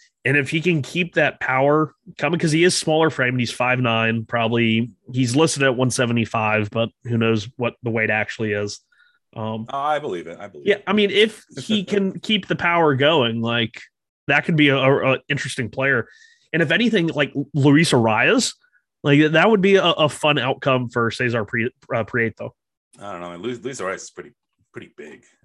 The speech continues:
Speaker 1: I mean, but he's also, like, only five nine. Like, and that's what I'm saying is I haven't seen pictures of, uh, Arias is listed at five ten, one seventy-five.
Speaker 2: Oh, okay. I
Speaker 1: Yeah,
Speaker 2: thought he
Speaker 1: so
Speaker 2: was six feet or something.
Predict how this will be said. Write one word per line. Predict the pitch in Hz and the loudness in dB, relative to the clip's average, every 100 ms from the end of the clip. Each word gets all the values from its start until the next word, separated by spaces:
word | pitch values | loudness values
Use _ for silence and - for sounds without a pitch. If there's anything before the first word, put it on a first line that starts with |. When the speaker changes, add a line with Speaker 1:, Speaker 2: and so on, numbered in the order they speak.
| _ _ _ _ - - - | _ _ _ _ -20 -12 -4
Speaker 1:
I | 202 | -2
mean, | 208 180 | 0 2
but | 196 185 | 4 4
he's | 170 170 | 2 2
also, | 190 202 180 | 2 2 2
like, | 165 147 | 2 2
only | 151 151 | 2 0
five | 135 143 147 139 | 0 -2 0 0
nine. | 139 143 | 0 -2
Like, | 151 160 | 0 0
and | 170 | 2
that's | 190 | 0
what | 202 | 0
I'm | 160 | -2
saying | - 165 | 0 -2
is | 135 | -2
I | 139 | -2
haven't | 160 156 139 | -2 -4 -6
seen | - 160 139 | -8 -6 -6
pictures | - 156 - 143 123 | -6 -8 -6 -4 -4
of, | 120 123 120 123 113 - _ _ _ _ _ _ | -4 0 0 0 -6 -14 _ _ _ _ _ _
uh, | - 117 117 117 | -14 -6 -4 -2
Arias | 127 139 165 165 | 0 2 2 0
is | 147 131 | 0 0
listed | 147 - | -2 -2
at | 135 - | -6 -4
five | 135 135 | -2 -2
ten, | 131 135 123 | 0 -2 0
one | 120 | -2
seventy-five. | 120 113 110 - 110 104 98 - - _ _ _ _ _ _ _ _ _ - | -2 -4 -4 -8 -8 -10 -12 -20 -20 _ _ _ _ _ _ _ _ _ -10
Speaker 2:
Oh, | 98 90 82 | -8 -8 -8
okay. | - 78 78 | -12 -16 -8
I | 104 | 0
Speaker 1:
Yeah, | 156 | 2
Speaker 2:
thought | |
he | 151 | 2
Speaker 1:
so | 170 175 | 4 2
Speaker 2:
was | 131 127 - | 2 -6 -8
six | 113 - - | -8 -8 -10
feet | - 110 | -10 -8
or | 95 | -8
something. | - 85 85 | -10 -14 -14